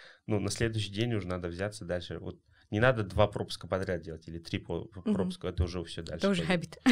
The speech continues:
Speaker 1: Да, это
Speaker 2: <laughs>
Speaker 1: уже, да.
Speaker 2: А, ну вот загоняться, да. Я вот когда начала заниматься спортом с, со своим тренером, мы еще попробовали следить за моим питанием.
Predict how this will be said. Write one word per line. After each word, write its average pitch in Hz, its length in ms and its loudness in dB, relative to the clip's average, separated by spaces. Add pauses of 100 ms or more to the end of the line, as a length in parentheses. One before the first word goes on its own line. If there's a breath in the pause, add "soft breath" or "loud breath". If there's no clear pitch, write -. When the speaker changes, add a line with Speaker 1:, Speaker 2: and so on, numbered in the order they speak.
(140)
Speaker 1:
Да, 294 240 8
это 220 240 8
Speaker 2:
<laughs> - 0 -
Speaker 1:
уже, 87 300 -2
да. - 280 -10 (560 loud breath)
Speaker 2:
А, 180 260 4
ну 220 180 4
вот 202 220 4
загоняться, 190 440 6
да. 170 240 4 (220 loud breath)
Я 185 80 4
вот 185 120 2
когда 185 180 4
начала 175 280 2
заниматься 175 500 2
спортом 170 720 0
с, - 60 -2 (160)
со - 140 -4
своим 170 260 2
тренером, 220 500 2
мы 185 140 2
еще 180 220 0
попробовали 170 720 2 (320 loud breath)
следить 185 360 4
за 180 80 6
моим 175 200 8
питанием. 160 440 2